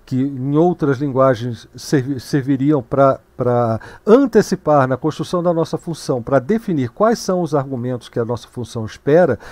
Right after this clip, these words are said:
inclusive alguns obrigatórios, outros não são obrigatórios, et cetera, isso não existe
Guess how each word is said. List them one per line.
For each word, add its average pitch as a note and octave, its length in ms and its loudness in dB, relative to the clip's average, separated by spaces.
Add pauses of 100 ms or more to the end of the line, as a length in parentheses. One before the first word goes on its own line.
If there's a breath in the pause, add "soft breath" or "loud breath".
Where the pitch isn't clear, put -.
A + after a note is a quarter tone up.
(180 loud breath)
inclusive B2+ 460 -4
alguns C3 400 -2
obrigatórios, B2 920 0
outros B2 320 -6
não C3+ 220 -4
são B2 260 -6
obrigatórios, A#2 800 2
et A2+ 140 -8
cetera, E3+ 540 0 (280 loud breath)
isso - 160 -6
não A3+ 200 2
existe F3 640 -2